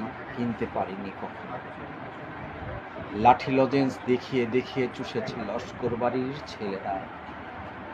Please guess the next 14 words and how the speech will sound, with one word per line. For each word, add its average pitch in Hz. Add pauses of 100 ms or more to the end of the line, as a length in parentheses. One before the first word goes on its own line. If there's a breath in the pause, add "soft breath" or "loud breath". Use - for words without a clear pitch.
(1500)
ভিখারিদের 170
মতো 165 (160)
চৌধুরীর 156
গেটে 143
দাঁড়িয়ে 139
দেখেছি 135 (140)
ভেতরে 131
রাস 113
উৎসব। 110 (1900)
অবিরল 147
রঙের 147
ধারায় 147 (320)
সুবর্ণ 151 (160)
কঙ্কন 139